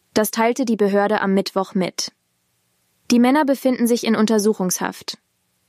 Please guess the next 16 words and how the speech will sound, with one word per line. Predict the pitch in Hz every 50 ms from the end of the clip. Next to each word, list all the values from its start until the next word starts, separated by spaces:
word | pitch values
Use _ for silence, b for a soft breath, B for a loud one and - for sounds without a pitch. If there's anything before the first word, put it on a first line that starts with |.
| _ _ _ _ _ _ _ _ _
Die | - 220
Festnahme | - - 254 277 - - 277 269 269 262 262 -
an | - -
einer | - 202 202 196
Kreuzung | 190 - - 208 214 214 - - 233 233
erregte | - 202 196 202 196 - - -
Aufmerksamkeit, | - 190 214 - 233 226 220 - - 226 226 - - 240 233 247 247 - B B B B B B
als | - 214 202 -
maskierte | 214 208 - - - 262 269 - 285
Polizisten | 247 - 233 220 214 190 - - 233 233 - - 247
die | 233 220
Verdächtigen | - - 202 190 208 220 220 - - 240 220 220
in | 202 202
einem | - - 190 190 185
Auto | - 180 185 185 - 190
stoppten. | 180 - - 180 170 _ - _ - 170 170 208 196